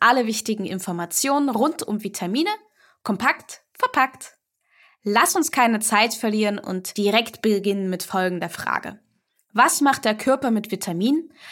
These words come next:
nachdem wir sie gegessen haben? Damit im Körper alles reibungslos ablaufen kann, benötigt dieser nicht nur Kohlenhydrate, Eiweiß und Fette, sondern auch dreizehn Vitamine. Die Vitamine gelangen über den Magen in den Dünndarm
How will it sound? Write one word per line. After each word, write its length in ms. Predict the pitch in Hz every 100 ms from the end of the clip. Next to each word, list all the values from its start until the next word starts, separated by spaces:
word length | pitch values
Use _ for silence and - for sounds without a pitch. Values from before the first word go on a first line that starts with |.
| -
nachdem 400 | 233 226 214 208
wir 80 | 214
sie 160 | 196 208
gegessen 560 | 302 269 196 - 165
haben? 400 | 170 170 165 _ _ _ _ _ -
Damit 260 | 220 247
im 120 | 247
Körper 600 | 233 269 330 - 247 254
alles 320 | 220 214 214 196
reibungslos 560 | 202 277 254 226 208
ablaufen 560 | - 233 233 185 180 180
kann, 340 | - 185 254 - - -
benötigt 540 | - 233 240 240 247 -
dieser 240 | 214 202
nicht 300 | 202 294 -
nur 180 | 214 185
Kohlenhydrate, 1040 | - 247 330 302 302 - 226 226 233 220 220
Eiweiß 580 | 208 226 233 208 196 196
und 160 | - -
Fette, 420 | 202 202 311 339 - - - -
sondern 340 | - 233 220
auch 220 | - 185
dreizehn 880 | - - - 226 311 - 254 233 208
Vitamine. 680 | 196 - 180 170 160 170 190 _ _ _
Die 100 | -
Vitamine 600 | 233 294 269 254 359 302 226
gelangen 380 | 214 202 208
über 180 | 214 202
den 160 | 196 190
Magen 460 | 190 240 240 208
in 180 | 214 196
den 160 | 180 170
Dünndarm 680 | 233 269 220 175 180 269